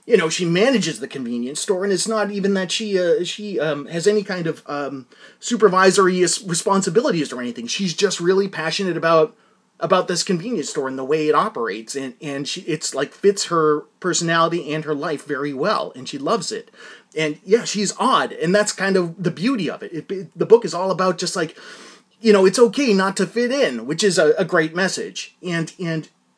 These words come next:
it's through this, this story that, I don't wanna give too much away, but only to say that eventually a fella moves in with her, or she asks a fella to move in with her, and he understands what she needs. She needs basically, like, a cover so that she can continue to live her life, meaning, like,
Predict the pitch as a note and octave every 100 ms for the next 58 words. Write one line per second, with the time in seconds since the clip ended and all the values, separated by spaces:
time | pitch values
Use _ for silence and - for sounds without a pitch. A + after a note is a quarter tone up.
0 | _ G3 - - G3+ F#3+ E3 - D#3+ D3+
1 | - G#3 F3+ F3+ E3 D3 - - - _
2 | - F3 G3+ F#3 E3+ F3 A3 G3 E3+ E3+
3 | C#3 F3 E3 E3 - - _ - F3+ D#3+
4 | - _ G3+ - G#3+ A3+ G#3 F#3 G#3 F3+
5 | D#3 C3+ F#3+ G3 F3+ C#3+ - F#3+ F3 D#3
6 | D3+ C#3 F#3 B3+ G#3 - A2+ A2+ A#2+ D#3+
7 | C#3 G3 - - B2+ A2+ A#2 A2 A#2 A#2+
8 | A#2 - B2 B2 A2+ C3+ - - _ -
9 | F3 D#3 A3+ A#3+ G3 F#3+ - G#3+ G#3 F3+
10 | F#3+ - G3+ F3+ F#3 G3+ F#2+ - F3 E3
11 | E3 - F3 F3 E3 F3+ E3 D3+ C#3 A3
12 | C4 B2+ A#2+ C3+ B2+ - C#3 C#3 - C#3
13 | - F3 D#3 D3+ D#3 D3+ C#3+ - - C3
14 | C#3 C3 B2